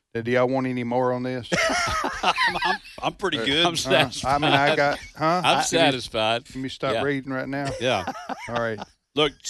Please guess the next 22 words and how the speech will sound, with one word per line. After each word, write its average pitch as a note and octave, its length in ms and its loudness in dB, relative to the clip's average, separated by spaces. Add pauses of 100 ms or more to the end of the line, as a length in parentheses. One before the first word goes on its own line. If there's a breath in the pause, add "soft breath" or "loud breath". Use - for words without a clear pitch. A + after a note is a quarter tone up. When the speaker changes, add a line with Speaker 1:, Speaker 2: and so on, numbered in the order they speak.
Speaker 3:
Tim, F3+ 260 2
you F#3 140 -4
started D#3 540 0
this, A#2 320 -4
and A#2 200 -10
they B2 220 -6
have D3 220 2
all D3+ 140 4
these C#3 220 -6
hacks C#3+ 400 0
for G2 220 -10 (320 soft breath)
to G2+ 80 -12
nudge B2+ 320 0
you C3 80 -8
towards B2+ 320 -6
being A2+ 260 -8
Speaker 2:
Yeah, F#3+ 220 4
Speaker 3:
more B2 220 4
Speaker 2:
life C#3+ 100 -2
hacks. A#2 260 0
Speaker 3:
nutritious D3 500 0
Speaker 2:
Yeah. B2+ 60 0